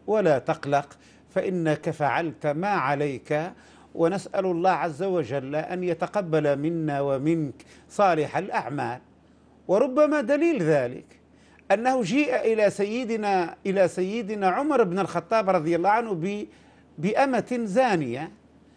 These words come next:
من أجل أن يطبق عليها الحد، وسيدنا عمر خبير، لا ي-، ليس متسرعاً في أخذ الأحكام و-، "وهذا حرام وهذا لا يجوز أن"،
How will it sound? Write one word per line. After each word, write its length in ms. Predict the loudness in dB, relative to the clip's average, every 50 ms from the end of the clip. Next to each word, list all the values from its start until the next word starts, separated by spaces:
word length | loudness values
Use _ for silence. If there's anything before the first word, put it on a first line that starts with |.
| _ _ _ _ -2
من 220 | 0 0 0 2 2
أجل 320 | 0 0 0 0 -2 -2
أن 340 | -2 -2 -2 -2 -4 -2 0
يطبق 580 | 0 0 2 2 0 0 2 0 -2 0 2
عليها 420 | 0 2 2 0 0 0 0 0 0
الحد، 320 | -2 -2 -2 -2 -4 -4 -8 -18 _ _ _ _ _ _ _ _ _ _ _ _ _ _ _ _ _ _ -10 -2
وسيدنا 680 | 2 2 2 2 2 2 2 2 2 2 2 2 2
عمر 380 | 2 2 0 2 2 0 0 0
خبير، 560 | 0 0 2 4 4 4 4 4 0 -2 -6 -10 _ _ _ _ _ _ _ _ _ _ _ _ _ _ _ _ 0
لا 220 | 4 4 6 6
ي-، 160 | 4 4 0 -4 -10 -18 -14 -8 -8 -6 -6 -6 -6 -6 -6 -6 -6 -6 -6 -8 -6 -6 -6 -6 0
ليس 300 | 2 2 2 2 2 0
متسرعاً 720 | 0 0 0 -2 -4 2 4 4 4 6 4 2 2 0
في 320 | -2 -2 -4 -4 -2 -2
أخذ 180 | -2 -2 -2 -4
الأحكام 720 | -4 -4 -4 -6 -6 -4 -2 0 0 0 -2 -2 0 2
و-، 180 | 4 4 4 2 -4 -8 -12 -4
"وهذا 340 | 0 2 2 4 2 2 0
حرام 400 | 0 0 0 0 0 -2 0 2
وهذا 320 | 2 2 2 2 0 0
لا 140 | -2 0 2
يجوز 440 | 2 2 2 2 -2 -4 -4 0 0
أن"، 220 | 0 0 0 -6